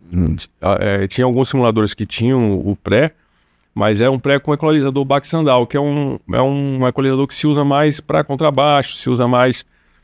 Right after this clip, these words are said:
Speaker 2: é, pra outros usos, né? Pra, pra, tipo, mixagem, outras coisas, né? Quando você usa ele puro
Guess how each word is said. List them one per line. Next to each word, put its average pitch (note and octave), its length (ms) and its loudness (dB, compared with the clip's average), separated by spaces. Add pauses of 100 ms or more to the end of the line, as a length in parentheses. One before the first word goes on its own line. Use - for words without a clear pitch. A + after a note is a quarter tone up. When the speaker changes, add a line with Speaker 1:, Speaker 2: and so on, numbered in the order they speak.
(400)
Speaker 2:
é, G#2+ 800 0
pra D#3 120 -2
outros F#3 340 0
usos, D#3+ 280 2
né? C3 80 2
Pra, C3 160 -2
pra, G2 1160 0
tipo, G2+ 420 -4
mixagem, A2 960 0
outras G#2+ 320 -2
coisas, G2+ 440 2
né? G#2+ 160 0 (580)
Quando D3 160 0
você E3+ 240 0
usa D#3 240 2
ele C#3+ 180 4
puro D3+ 640 0